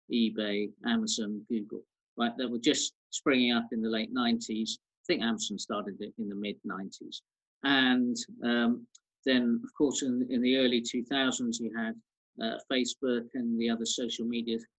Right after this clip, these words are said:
companies coming on board. Um, and then now you've just got so much going on over there. And my bit, my big worry or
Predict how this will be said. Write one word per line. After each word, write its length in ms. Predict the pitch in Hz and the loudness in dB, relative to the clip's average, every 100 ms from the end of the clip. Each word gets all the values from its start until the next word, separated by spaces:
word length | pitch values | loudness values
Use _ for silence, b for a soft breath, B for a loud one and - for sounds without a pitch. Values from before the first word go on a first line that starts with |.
| _ - | _ -14
companies 400 | 135 120 113 113 | -8 -6 -6 -6
coming 340 | - 139 123 117 | -6 -4 -2 -2
on 180 | 113 110 | -6 -2
board. 340 | 165 156 151 - _ _ _ - | 0 2 0 -6 _ _ _ -2
Um, 420 | 131 135 139 139 - _ _ _ - 156 | 4 6 4 0 -10 _ _ _ -6 0
and 180 | 156 | 6
then 320 | 170 170 170 - _ _ _ _ - | 8 8 6 0 _ _ _ _ -6
now 680 | 143 151 185 160 98 92 - _ - | 0 6 6 6 4 -2 -10 _ -4
you've 260 | 127 120 120 | -2 0 0
just 280 | 156 - | -2 -2
got 200 | - 117 | -4 -6
so 440 | - - 165 147 135 | -4 -2 0 2 2
much 300 | 127 117 - - | 0 -2 -6 -4
going 300 | 120 113 110 | -2 -2 -4
on 160 | 110 113 | -8 -8
over 220 | 104 107 | -10 -8
there. 140 | 107 104 _ _ | -8 -10 _ _
And 220 | 127 131 123 - | -2 0 -2 -2
my 140 | 135 156 | 0 4
bit, 200 | 180 - | 4 2
my 240 | 135 135 127 | -4 -2 2
big 240 | 180 175 117 | 6 6 4
worry 520 | 123 147 127 95 92 | 0 2 2 2 -2
or 120 | - | -4